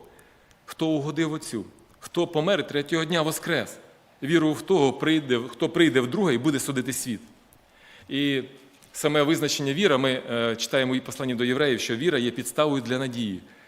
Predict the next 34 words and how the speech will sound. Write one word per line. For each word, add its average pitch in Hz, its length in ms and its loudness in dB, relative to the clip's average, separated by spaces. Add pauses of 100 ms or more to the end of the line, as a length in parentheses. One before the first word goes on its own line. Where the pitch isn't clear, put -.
(160)
Те, 165 120 4
що - 240 -2
переконує 135 480 0
про 117 160 -4
речі, 156 260 0
недоступні 117 560 -4 (240)
для 127 140 -2
споглядання, 123 640 -4 (120)
для, 127 140 -6
для 117 160 -6
споглядання. 127 640 -4 (460)
Ми 220 160 2
сьогодні 202 420 4
не 196 80 6
можемо 190 320 4
бачити 190 380 0
живого 160 380 2
Ісуса 151 300 -8
Христа 139 300 -4
перед 123 200 -8
собою. 107 340 -6 (440)
Але 123 180 -2
у 131 80 0
нас 143 220 -2
є 135 100 -4
Слово. 160 400 -6 (500)
У 113 40 -6
нас 143 240 -2
є 151 60 0
Слово 156 320 0
Боже, 135 540 2
Слово 160 240 0
Бога 139 240 -2
натхненне. 139 560 -2